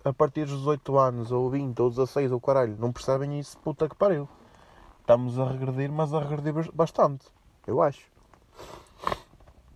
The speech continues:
Pronto. É só isto o meu desabafo. Acho que chega para já. Ah, para a semana vai sair o episódio trinta.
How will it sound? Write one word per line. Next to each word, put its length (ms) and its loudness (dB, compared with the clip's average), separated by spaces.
Pronto. 400 -2
É 180 0
só 260 -6
isto 240 -8
o 60 -6
meu 100 -8
desabafo. 580 -8
Acho 200 -12
que 80 -18
chega 380 -10
para 180 -8
já. 300 -8
Ah, 460 2
para 100 6
a 40 2
semana 600 0
vai 200 2
sair 240 2
o 40 2
episódio 420 0
trinta. 300 -2